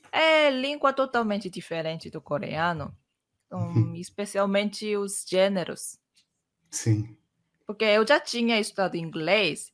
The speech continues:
Speaker 1: e eu já tinha uma ideia de como trocar a ordem da frase, porque coreano o verbo é no fim, né?
Speaker 2: No final, isso.
Speaker 1: No final, mas eu já sabia, porque eu já tinha apre-,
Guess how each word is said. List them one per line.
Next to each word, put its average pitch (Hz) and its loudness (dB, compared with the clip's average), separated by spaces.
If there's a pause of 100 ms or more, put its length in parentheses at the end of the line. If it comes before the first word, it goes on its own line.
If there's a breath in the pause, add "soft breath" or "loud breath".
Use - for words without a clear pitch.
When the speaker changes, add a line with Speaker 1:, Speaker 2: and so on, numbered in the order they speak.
Speaker 1:
e 220 -4
eu 285 0
já 359 -2
tinha 330 -2
uma 269 0
ideia 202 2
de 165 -6
como 233 6
trocar 202 8
a - 0
ordem 214 2
da 170 -6
frase, 160 -4
porque 175 -6
coreano 202 2
o 214 0
verbo 208 0
é 214 -4
no 214 -6
fim, 156 -8
né? 165 -6
Speaker 2:
No 117 6
final, 107 4
isso. 110 0
Speaker 1:
No 190 -6
final, 185 -4
mas 175 -6
eu 202 0
já 254 0
sabia, 240 0
porque 233 -2
eu 220 0
já 214 0
tinha 214 -6
apre-, 220 -6